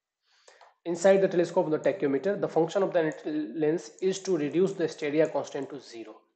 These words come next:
कौन सा, additive constant, stadia constant of what, additive constant, not multiplying constant। Multiplying constant की value को ये क्या करता है, हंड्रेड कर देता है। Next है घाट रेसर इजन। तो ये साइलॉन घाट रेसर क्या ये है, ये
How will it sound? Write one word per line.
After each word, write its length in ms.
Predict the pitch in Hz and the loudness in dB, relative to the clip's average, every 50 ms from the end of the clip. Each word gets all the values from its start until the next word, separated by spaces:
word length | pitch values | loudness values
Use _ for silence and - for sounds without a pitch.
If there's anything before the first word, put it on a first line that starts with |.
| _ _ _ | _ _ _
कौन 140 | - 135 131 | -6 -6 -2
सा, 160 | 131 202 226 269 - - - - - - _ _ - | 0 0 0 -2 -4 -12 -18 -20 -20 -20 _ _ -4
additive 340 | 170 165 214 208 202 226 170 135 | 0 0 2 4 4 2 2 4
constant, 420 | 156 135 113 - - - 110 - 131 - | 0 0 0 -2 -6 -10 -8 -8 -8 -8
stadia 220 | - 160 147 165 156 160 | -6 0 0 0 2 2
constant 340 | 160 156 151 - 180 180 160 151 | 0 0 2 2 0 2 2 2
of 120 | 156 - - 156 | 0 0 -2 -2
what, 200 | 185 240 - - - - - - - _ _ | -2 -2 -2 -4 -12 -18 -20 -20 -20 _ _
additive 360 | - 156 185 170 170 185 - - | 0 2 2 6 6 4 4 4
constant, 480 | - 117 104 - - - 117 - - - - 143 | -2 -4 -6 -6 -10 -14 -16 -16 -18 -14 -4 2
not 180 | 160 185 196 196 165 | 2 2 2 2 -2
multiplying 420 | 139 123 135 - 123 113 113 113 107 - | -2 -2 -2 -4 -4 -4 -4 -4 -8 -10
constant। 340 | 110 104 - - 117 113 120 | -12 -14 -14 -18 -18 -14 -12
Multiplying 420 | 127 131 160 131 135 135 147 139 | -8 -8 -6 -2 -2 -2 -2 -2
constant 440 | - 139 135 - - 139 135 135 - | -4 -4 -6 -4 -6 -8 -8 -8 -8
की 80 | - | -8
value 200 | 135 127 127 131 | -8 -6 -6 -6
को 140 | 131 - 135 | -8 -6 -6
ये 100 | 131 139 135 | -6 -6 -6
क्या 140 | - 135 | -6 -8
करता 260 | 127 - 123 - - 175 | -8 -8 -14 -6 -4 -2
है, 120 | 202 233 - - - | -2 -2 -4 -8 -8
हंड्रेड 280 | 131 127 131 139 - - | -8 -4 -4 -6 -6 -6
कर 80 | 107 | -14
देता 260 | 101 - 104 - - - | -18 -18 -20 -20 -20 -20
है। 60 | - - _ _ _ _ _ _ _ _ _ _ _ _ _ _ _ _ _ _ _ _ _ _ _ - - _ _ 160 | -20 -20 _ _ _ _ _ _ _ _ _ _ _ _ _ _ _ _ _ _ _ _ _ _ _ -20 -20 _ _ 2
Next 220 | 185 190 - - | 2 2 4 2
है 80 | 220 202 | 2 2
घाट 280 | 165 139 131 151 160 - | 2 2 2 2 4 4
रेसर 280 | 170 180 175 185 196 175 - | 4 4 4 4 2 0 0
इजन। 260 | 151 131 135 123 110 104 - - _ _ _ _ _ _ _ _ - | -2 -2 -2 -4 -6 -6 -12 -20 _ _ _ _ _ _ _ _ -4
तो 40 | |
ये 120 | 151 156 170 | -2 -2 -2
साइलॉन 800 | 160 - - - _ _ _ - - - 151 143 151 165 180 | -2 -6 -14 -20 _ _ _ -10 -2 0 2 4 4 4 4
घाट 240 | 165 147 156 165 165 180 | 4 4 2 2 4 2
रेसर 240 | 175 175 196 170 | 2 2 2 2
क्या 120 | - 185 175 175 - - | 4 2 2 2 0 -4
ये 140 | 160 151 165 165 | -2 0 2 4
है, 200 | 180 202 202 175 | 4 2 4 2
ये 80 | 147 | 0